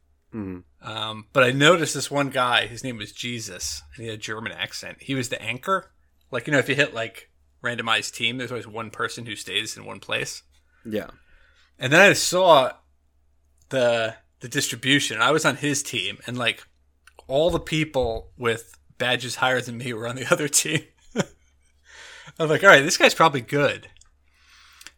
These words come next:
Speaker 2: So me and Greg gave him the, the standard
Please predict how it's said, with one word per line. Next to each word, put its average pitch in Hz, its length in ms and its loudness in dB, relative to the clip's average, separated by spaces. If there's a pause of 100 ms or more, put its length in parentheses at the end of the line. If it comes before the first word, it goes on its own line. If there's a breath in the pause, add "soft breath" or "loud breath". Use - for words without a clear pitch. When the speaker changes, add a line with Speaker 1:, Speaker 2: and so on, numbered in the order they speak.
(100)
Speaker 2:
So 135 360 6
me 160 200 2
and 180 80 -2
Greg 151 220 2
gave 143 220 0
him 135 200 0
the, 120 360 -2 (160)
the 127 80 -12
standard 127 680 -2